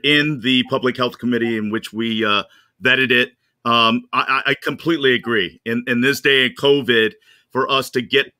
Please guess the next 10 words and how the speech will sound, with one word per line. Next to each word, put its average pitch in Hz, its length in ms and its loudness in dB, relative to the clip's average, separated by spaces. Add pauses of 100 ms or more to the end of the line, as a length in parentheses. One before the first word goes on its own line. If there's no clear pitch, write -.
(120)
complete 135 420 -6
data 110 440 -2 (380)
for 123 340 -2 (240)
underrepresented 131 880 -2
groups, 101 520 -8
uh, 104 480 -6
racial 120 360 -6
minorities, 113 880 0
and, 98 240 -6
and 104 240 -6